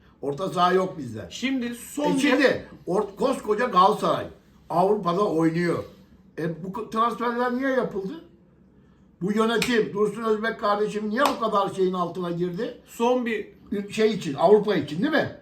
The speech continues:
Speaker 2: Hı hı.
Speaker 1: E, Avrupa'dan gidemedik. O, ha, gidememizin sebebi Okan Buruk'un da hataları var orada kardeşim yani.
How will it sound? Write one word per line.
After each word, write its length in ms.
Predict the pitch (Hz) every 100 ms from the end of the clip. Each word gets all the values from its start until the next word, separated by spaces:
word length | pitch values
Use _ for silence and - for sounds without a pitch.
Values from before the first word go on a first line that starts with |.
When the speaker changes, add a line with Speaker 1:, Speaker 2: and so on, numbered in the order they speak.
| -
Speaker 2:
Hı 60 |
hı. 440 | 131 139 151 - 139
Speaker 1:
E, 20 |
Avrupa'dan 500 | 165 208 214 226 233
gidemedik. 480 | 247 269 240 233 - - - - _ _ _ _ -
O, 220 | 139 143
ha, 240 | 214 254 202
gidememizin 540 | 214 254 269 254 233 208
sebebi 340 | 240 240 247
Okan 360 | 233 - 233 233
Buruk'un 220 | 247 285
da 60 | 330
hataları 440 | - 277 240 233
var 100 | 208
orada 240 | 196 196
kardeşim 440 | 196 226 277 220 190
yani. 240 | 160 131